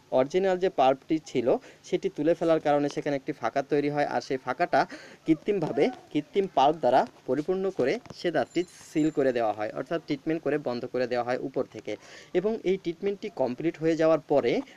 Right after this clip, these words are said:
অবশ্যই দাঁতে একটি cap করায় নিতে হয়। যেমনটি এখানে দেখুন, একটি দাঁতে cap করা রয়েছে। এই দাঁতটিরও কিন্তু,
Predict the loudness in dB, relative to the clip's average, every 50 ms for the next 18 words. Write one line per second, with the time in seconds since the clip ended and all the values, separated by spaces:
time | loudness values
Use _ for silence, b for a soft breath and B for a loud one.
0 | B -6 -2 0 0 0 0 0 0 0 0 0 -2 -2 -2 -4 -8 -12 -6 0
1 | 0 0 0 0 -2 -2 0 0 0 0 -2 -4 -6 -6 -6 -6 -8 -6 -4 -2
2 | -2 -2 -4 -4 -4 -4 -4 -4 -6 -4 -2 -2 -2 0 0 0 -2 -2 -4 -4
3 | -4 -6 -6 -2 -2 -2 -2 -2 -2 -2 -2 -2 -2 -2 -2 0 0 2 0 0
4 | -2 -4 -6 -6 -6 -6 B B B B B B 0 2 2 4 4 2 2 2
5 | -2 -2 0 0 0 0 -2 0 0 -2 -2